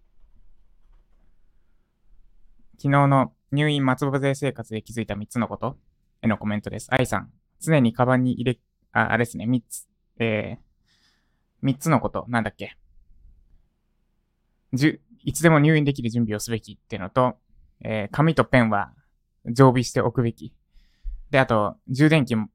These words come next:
充電器か紙とペンを持っておくべき。あと、手拭いか。その三つか、言ったのは。でしたっけ？ですね。です。で、常に、愛さんから、常にカバンに入れたい、置きたい、入れておきたいもの三つ。わ-、私はいつも必ず持ってます。さすがっすね。これに薄めの文庫本一冊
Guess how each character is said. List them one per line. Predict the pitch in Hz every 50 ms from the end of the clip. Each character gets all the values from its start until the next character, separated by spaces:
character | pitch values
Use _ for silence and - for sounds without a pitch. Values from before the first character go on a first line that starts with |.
| _ -
充 | 110 110 156 175
電 | 170 185 170
器 | - -
か | - 165
紙 | - 139 139 139
と | 117 117
ペ | 120
ン | 110
を |
持 | 107 110 120
っ | 117
て | _ 110
お | 104 104
く | 113
べ | 107 110 -
き。 | - 101 127 - _ _ _ _ _ _ _ _ _ _ _ _
あ | - 131
と、 | 117 110
手 | - 120
拭 | 120 117 113 117
い | 107
か。 | - 107 - - -
そ | - -
の | -
三 | - 165 139
つ | - -
か、 | 110 101 - -
言 | - 117
っ | -
た | - 113
の | 101 95
は。 | 92 - _ _ _ _ _ _ _ _
で | - 113
し | -
た | 104
っ | -
け？ | - 113
で | - - _ _ _ _ _ _ _ _ _ _
す | - -
ね。 | 107 - - _ _
で | - 107
す。 | - - - - _ _ _ _ _ _ _ -
で、 | - 156 - -
常 | - 156 151 139
に、 | 123 113 101 - - _ _
愛 | 135 135
さ | 120 120
ん | 110
か | - 104
ら、 | 82 -
常 | - - 156
に | 147 120
カ | - -
バ | 120 127
ン | 131
に | 131
入 | 127
れ | 127 123
た | - 131
い、 | 127 123 107
置 | 110 - - -
き | _ _
た | - 127
い、 | 120 -
入 | 117
れ | 117 127
て | 131
お | 131 123
き | -
た | 139
い | 123
も | 113
の | 107 104
三 | 104 101
つ。 | - - - 117
わ-、 | - 107 104 -
私 | 113 101 110 - 123 123
は | 123 120
い | 117
つ | -
も | 110 104
必 | - 113 110 107
ず | 107 113
持 | 113 110
っ |
て | - -
ま | - -
す。 | - - - _ _ _ _
さ | - - 135
す | 135 -
が | 156 160
っ |
す | 156 -
ね。 | 123 - - - - _ _ _ _ - - - _ _ _ _
こ | - 139
れ | 143
に | 143 143 143
薄 | - 120 - 147
め | 143 139
の | 135 135
文 | 120 123 135 131
庫 | 120 -
本 | 120 127 123 120
一 | 120 120
冊 | - 120 - - - 117 120 -